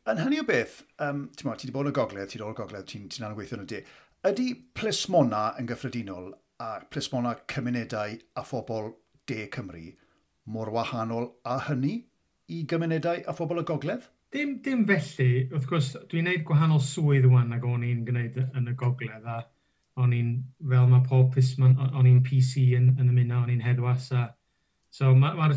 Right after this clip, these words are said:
Speaker 2: swydd yn wahanol hefyd.
Speaker 1: Hmm.
Speaker 2: Ond o ran, o ran yr un un problemau, yr un un heriau ac yn y blaen, ma-,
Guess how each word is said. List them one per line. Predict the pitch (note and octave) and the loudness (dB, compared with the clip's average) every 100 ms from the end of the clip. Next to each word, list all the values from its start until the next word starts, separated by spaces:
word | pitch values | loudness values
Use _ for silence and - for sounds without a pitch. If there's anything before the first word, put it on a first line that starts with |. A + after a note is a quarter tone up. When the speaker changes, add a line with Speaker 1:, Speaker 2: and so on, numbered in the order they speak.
| B2+ | 0
Speaker 2:
swydd | F3 D#3+ C3+ | 2 6 8
yn | C3+ | 10
wahanol | C3 C3 B2+ | 10 10 10
hefyd. | C3 B2+ G#2+ - - - | 8 6 0 -10 -20 -20
Speaker 1:
Hmm. | - G2 C#3 | -14 -4 0
Speaker 2:
Ond | C#3 C3 - _ _ _ _ | 0 0 -6 _ _ _ _
o | D#3 D#3 | -2 0
ran, | E3 E3+ F3+ - _ _ | 0 -2 -8 -14 _ _
o | - D#3+ | -8 -4
ran | E3+ E3 E3 D#3 D#3 - | -2 -2 -2 -2 -4 -4
yr | D3+ C#3+ C#3+ | 0 2 4
un | C#3+ | 4
un | C#3 C#3 C3 C3 | 4 4 4 2
problemau, | C#3+ B2+ C3 B2+ A#2+ A2+ A#2 A#2 | -2 4 8 8 8 0 -6 -6
yr | A#2+ | -4
un | A#2 A#2 A#2 | -4 -4 -4
un | A#2 - _ _ _ _ _ _ | -4 -8 _ _ _ _ _ _
heriau | C3 B2+ A#2+ A2+ A2+ | 4 4 4 0 -6
ac | A2 B2 | -6 -6
yn | A2 | -4
y | |
blaen, | A#2 A#2 A#2 B2 | -8 -6 -2 2
ma-, | C3 | 2